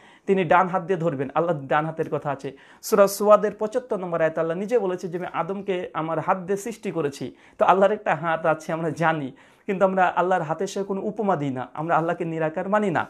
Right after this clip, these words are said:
আমরা সাক-, আল্লাহর একটা আকার আছে, আমরা এটাতে বিশ্বাস করি। কেমন আছে? আল্লাহু আলম। যে জিনিস দেখিনি সে জিনিস বলবো কীভাবে?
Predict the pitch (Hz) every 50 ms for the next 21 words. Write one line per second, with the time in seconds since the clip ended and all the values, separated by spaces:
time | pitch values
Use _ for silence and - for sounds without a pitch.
0 | - _ _ _ - 160 165 165 160 165 - 160 151 151 - - 156 156 156 160
1 | 156 151 151 - 151 147 147 156 160 156 156 - 196 190 185 175 170 170 156 170
2 | 196 214 - - 175 - - 156 139 123 - - - - - 202 196 190 220 220
3 | 226 220 - 285 277 - 185 175 170 165 151 151 135 131 131 131 123 - - _
4 | - 175 165 226 233 240 247 233 196 220 226 226 254 240 233 - 233 202 202 208
5 | 196 165 185 175 156 160 156 156 156 143 139 123 127